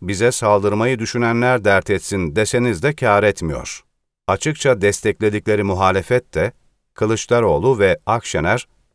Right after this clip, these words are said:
S dört yüzlere karşı. İktidara gelir gelmez bu sorunları çözecekleri besbelli. Anlaşılan o ki muhalefetin iktidar olmasını bekleyemeyecek kadar çok aceleleri var.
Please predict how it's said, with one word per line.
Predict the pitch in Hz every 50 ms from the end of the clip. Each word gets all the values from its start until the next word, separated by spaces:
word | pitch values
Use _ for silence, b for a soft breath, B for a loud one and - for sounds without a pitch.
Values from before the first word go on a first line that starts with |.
| - 104 110
S | - - -
dört | 143 143 143 - -
yüzlere | 101 87 71 90 98 120 147 156
karşı. | - 107 90 76 - - - 78 - _ _ _ _ _ _ _ _ _ _ _ -
İktidara | 104 104 - - 113 104 113 110 110 113 117 120
gelir | 104 87 104 107 113 135 135
gelmez | 123 104 85 78 69 73 87 113 135 - - _ _ _ _ -
bu | 95 131 147
sorunları | - - - 113 110 104 107 107 101 101 101 101 92 -
çözecekleri | - 110 107 98 104 92 101 98 - - 101 107 147 147 127
besbelli. | 123 107 - - 92 85 78 67 67 69 - _ _ _ _ _ _ _ _ _ -
Anlaşılan | - 92 104 107 113 117 - 127 117 120 120 127
o | 135 127
ki | - - 98 104 131 - -
muhalefetin | - 92 92 95 98 98 98 87 - 92 87 - 120 135 147 - _
iktidar | - 101 98 - - 104 90 113 131 139
olmasını | 131 127 120 113 110 - 117 120 113 104
bekleyemeyecek | 104 98 - 98 104 120 139 147 147 131 117 101 113 104 -
kadar | - 104 92 117 143 160
çok | 156 - 147 131 - - 98
aceleleri | 107 90 104 101 104 101 98 98 92 95 80
var. | 76 69 67 - -